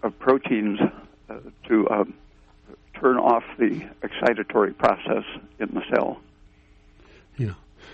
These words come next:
Speaker 2: It, it's a, it's a very excitation. I think when people hear the word, uh, we need to, uh, support its, uh, its definition. Excitatory is a very wasteful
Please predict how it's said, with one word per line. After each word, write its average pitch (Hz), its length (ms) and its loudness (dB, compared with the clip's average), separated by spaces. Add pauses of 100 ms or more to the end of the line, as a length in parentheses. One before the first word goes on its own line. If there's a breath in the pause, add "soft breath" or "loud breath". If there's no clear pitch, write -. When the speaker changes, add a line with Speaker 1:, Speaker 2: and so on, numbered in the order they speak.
(160 loud breath)
Speaker 2:
It, 151 180 0
it's 143 220 2
a, 135 240 2
it's 135 160 2
a 123 100 4
very 127 380 2
excitation. 123 760 2
I 104 80 4
think 104 180 2
when 107 120 2
people 117 320 4
hear 110 180 4
the 101 80 0
word, 101 420 2
uh, 98 280 0
we 101 80 2
need 104 180 2
to, 95 280 2 (500 soft breath)
uh, 98 260 2 (760)
support 113 580 2
its, - 300 -2
uh, 92 280 0
its 98 200 -2
definition. 107 520 2
Excitatory 117 840 2 (420 loud breath)
is 107 220 4
a 107 60 6
very 107 240 4
wasteful 101 720 2